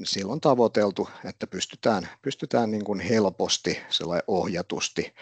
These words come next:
tarkastamaan näiden erilaisten energiatehokkuusuustoimenpiteiden mahdollisuutta. Ja tää vois kuvailla, että tää on hy-, vähän semmonen, semmonen työkalu, että soveltuu tämmöiseen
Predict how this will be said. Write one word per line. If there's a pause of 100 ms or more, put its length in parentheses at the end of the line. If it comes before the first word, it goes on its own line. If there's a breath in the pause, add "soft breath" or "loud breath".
(240 loud breath)
tarkastamaan
näiden (120)
erilaisten
energiatehokkuusuustoimenpiteiden (160)
mahdollisuutta. (2000 loud breath)
Ja (120)
tää (400)
vois
kuvailla,
että (140)
tää
on
hy-,
vähän
semmonen, (300)
semmonen
työkalu, (200)
että (340)
soveltuu
tämmöiseen